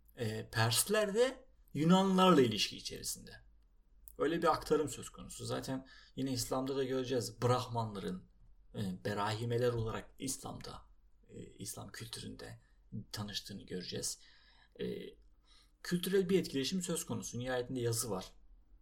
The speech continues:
e, matematik var, bilim var. Belirli ölçüde pratik amaçları olan, bugünkü modern bilimden uzak da olsa, e, kültürleri bir şekilde birbirlerini etkiliyorlar. Sadece ticaret değil, savaş da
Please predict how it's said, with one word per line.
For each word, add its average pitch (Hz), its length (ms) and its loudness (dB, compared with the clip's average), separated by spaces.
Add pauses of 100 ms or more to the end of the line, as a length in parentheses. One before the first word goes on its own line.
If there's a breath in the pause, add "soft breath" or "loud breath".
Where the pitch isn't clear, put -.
(140)
e, - 20 -10
matematik 120 640 -4
var, 98 260 -6
bilim 117 300 0
var. - 260 -10 (140)
Belirli 104 320 0
ölçüde - 460 8 (140)
pratik - 280 6
amaçları - 440 2
olan, - 280 -4 (600 loud breath)
bugünkü 107 460 -6
modern 110 400 -6
bilimden 107 280 -8
uzak 110 300 -10
da - 40 -12
olsa, 170 420 -4 (540 loud breath)
e, 104 180 -2
kültürleri 170 440 0
bir 156 60 -2
şekilde 113 360 -2
birbirlerini 123 400 -4
etkiliyorlar. 113 720 -4
Sadece 143 360 -2
ticaret 143 440 -2
değil, 202 120 -8
savaş 135 500 -2
da - 220 -12